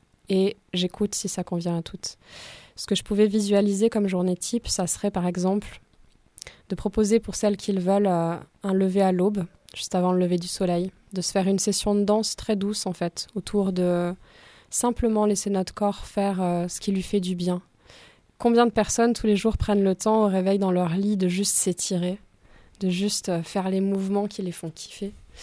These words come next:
Donc là, il y aurait quelque chose d'un éveil corporel en douceur, et puis juste de pouvoir contempler le lever du soleil,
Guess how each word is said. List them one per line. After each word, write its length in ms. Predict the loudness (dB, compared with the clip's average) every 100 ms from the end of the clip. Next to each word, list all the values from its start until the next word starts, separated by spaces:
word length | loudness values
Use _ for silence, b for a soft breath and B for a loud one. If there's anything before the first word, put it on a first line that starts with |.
| B B
Donc 120 | -4 2
là, 100 | 4
il 40 |
y 20 |
aurait 120 | 4 0
quelque 160 | -4
chose 220 | -2 0 2
d'un 140 | 2
éveil 200 | 2 2
corporel 500 | 0 -2 0 2 2
en 100 | 2
douceur, 640 | 0 -2 -2 -2 -2 -10 -20 _ b b -10
et 40 |
puis 160 | -4 0
juste 220 | 2 0
de 60 | 0
pouvoir 420 | 0 2 2 2
contempler 540 | -2 2 0 0 2
le 80 | 2
lever 200 | 2 0
du 120 | -2 -4
soleil, 500 | -2 0 2 0